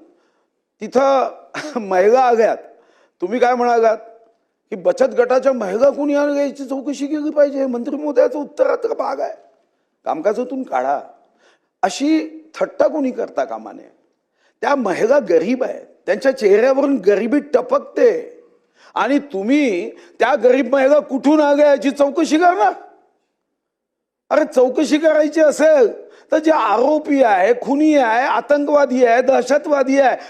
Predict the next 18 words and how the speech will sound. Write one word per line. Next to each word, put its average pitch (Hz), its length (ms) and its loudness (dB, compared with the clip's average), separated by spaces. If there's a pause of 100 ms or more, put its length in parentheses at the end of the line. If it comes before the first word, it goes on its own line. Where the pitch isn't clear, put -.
(100)
त्याची 269 240 0
चौकशी 190 440 -2
करा. 165 140 0
माझा 269 260 0
स्पेसिफिक 277 640 -2
प्रश्न 202 260 -4
आहे, 104 140 -14 (500)
काल 269 340 2
मी 254 440 -2 (600)
देशाचे 214 600 2
मंत्री 214 360 -6
महोदय 196 420 0
शिवराज 180 420 -4 (100)
चव्हाण 180 300 -4
साहेबांशी 160 440 -6
बोललो 156 300 -6
या 156 160 -2
विषयावर. 107 440 -8